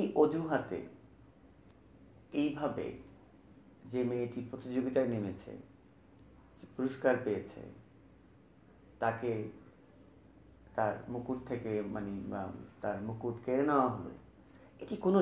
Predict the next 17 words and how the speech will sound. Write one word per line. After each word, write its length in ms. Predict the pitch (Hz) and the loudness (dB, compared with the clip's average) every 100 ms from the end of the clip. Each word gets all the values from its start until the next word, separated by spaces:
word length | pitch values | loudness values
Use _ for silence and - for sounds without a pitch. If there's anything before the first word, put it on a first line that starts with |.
| 135 | 4
যুক্তিতে 400 | 139 - 175 170 135 | -2 -2 2 6 6
আসলে 260 | 123 120 113 104 | 6 2 2 2
যায় 180 | 98 92 | -2 -2
না। 80 | - - - - - - | -8 -12 -18 -20 -20 -10
এটি 120 | - 175 | 2 2
একটাই 400 | - - 185 190 | 2 0 2 6
মাত্র 240 | 185 185 170 | 4 2 -2
যুক্তিতে 340 | 131 151 156 - 120 | -2 0 2 4 6
যায় 200 | 113 180 - - - - - - | 4 2 -8 -18 -20 -20 -16 -2
যে 80 | 139 147 165 | 0 4 6
এই 120 | 208 220 202 - | 6 6 0 8
প্রক্রিয়াগুলো, 720 | 160 160 190 196 165 120 95 95 - | 8 8 6 8 8 4 -2 -6 -4
এই 260 | 143 156 170 165 - | 2 4 4 0 4
শরীর, 440 | 151 156 170 170 160 | 6 8 6 4 0
আহ, 280 | - - 135 135 | -2 2 4 6
নির্ভর 380 | 143 131 143 143 135 131 | 4 2 4 4 6 6
মেয়েদেরকে 460 | 139 139 139 147 | 6 6 4 2